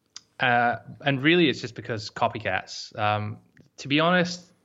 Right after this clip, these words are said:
copycats, they're not really, like, a big financial concern. It's, I think the, um,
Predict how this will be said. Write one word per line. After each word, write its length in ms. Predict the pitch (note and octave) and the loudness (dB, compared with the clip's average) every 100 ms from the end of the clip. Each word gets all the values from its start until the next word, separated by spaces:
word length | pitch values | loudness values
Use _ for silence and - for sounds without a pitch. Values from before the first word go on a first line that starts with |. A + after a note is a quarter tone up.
| _ | _
copycats, 500 | - D3 C#3+ C#3 A#2 | 0 2 2 0 0
they're 100 | A#2+ | -2
not 340 | A2+ A#2+ A2+ G2+ | 0 0 0 -4
really, 340 | A2+ A2 A2+ | -4 -2 -2
like, 200 | G#2 G2+ | 0 -2
a 60 | G#2 | -4
big 320 | - G#2+ G#2 | -2 -2 -2
financial 640 | - G#2 G#2 G2+ G#2 G#2+ | -2 -2 2 0 -2 -8
concern. 720 | G2+ G2+ - - G#2 G#2+ A2 A2 | -8 -10 -4 2 4 4 2 -2
It's, 280 | G#2+ - - | -6 -6 -4
I 80 | A2+ | -2
think 240 | C#3 A#2 | -2 -2
the, 380 | A2+ A2 G#2+ G#2 - - - - - _ _ | 4 6 6 2 -6 -20 -20 -20 -20 _ _
um, 640 | A2+ A2 G#2 G#2+ G#2+ G#2+ | 2 2 0 -4 -2 -4